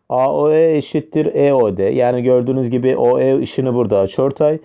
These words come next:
D O C ile de C O B açıları da eşitse aynı z-, ne oluyormuş? O E ışınıyla O C birbirine diktir. Yani şu aradaki açının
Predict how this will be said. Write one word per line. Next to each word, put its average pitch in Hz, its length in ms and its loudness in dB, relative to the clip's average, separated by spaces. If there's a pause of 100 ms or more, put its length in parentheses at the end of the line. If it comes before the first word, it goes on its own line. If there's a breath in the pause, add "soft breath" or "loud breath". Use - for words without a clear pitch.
(260 loud breath)
D 120 280 2
O 143 220 2
C 156 260 0
ile 147 220 2
de 147 140 0
C 135 280 0
O 147 280 0
B 151 180 2
açıları 147 440 0
da 147 80 2
eşitse 135 720 -2 (320 loud breath)
aynı 143 240 -2
z-, 143 220 -4
ne 143 100 -2
oluyormuş? 139 580 0
O 139 320 0
E 160 180 2
ışınıyla 131 720 0
O 143 240 0
C 120 260 -2
birbirine 127 400 -2
diktir. 117 280 -2
Yani 143 340 0
şu 160 200 0
aradaki 147 420 0
açının 104 440 -4